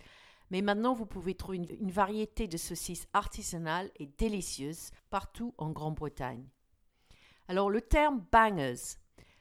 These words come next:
Alors ça, c'est né pendant la Première Guerre mondiale,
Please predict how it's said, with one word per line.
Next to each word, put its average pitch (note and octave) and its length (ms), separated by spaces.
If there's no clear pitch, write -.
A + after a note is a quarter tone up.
Alors E3 180
ça, D4 140
c'est C#4+ 280
né G#3 280
pendant F3+ 240
la D#3 100
Première C#4+ 440
Guerre G3 180
mondiale, F3 680